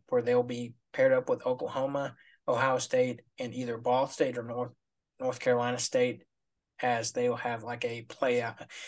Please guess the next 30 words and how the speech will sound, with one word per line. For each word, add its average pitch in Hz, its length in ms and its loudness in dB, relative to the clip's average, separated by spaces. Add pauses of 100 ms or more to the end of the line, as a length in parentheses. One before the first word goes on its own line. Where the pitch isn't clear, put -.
(200)
play-in 127 380 6
meet, 123 160 -4
essentially. - 600 -6 (920)
So 127 160 0
a 117 40 -2
lot 156 200 8
of 143 160 2
Arkansas 143 440 4
events 127 280 -2
coming 131 240 0
up, 127 200 2
you 127 100 -4
know, 117 160 -4
big, 131 400 -2 (180)
big 135 160 -6
time 127 180 -4
events, 123 360 -2
as 120 120 -6
we 123 100 -4
mentioned, 120 460 -6
you 127 140 -6
know, 113 240 -8 (140)
both 123 200 0
men 131 200 -6
and 123 100 0
women's 123 320 -4
playing 123 340 -4
in 113 120 -10
postseason 123 540 -2
play 131 480 2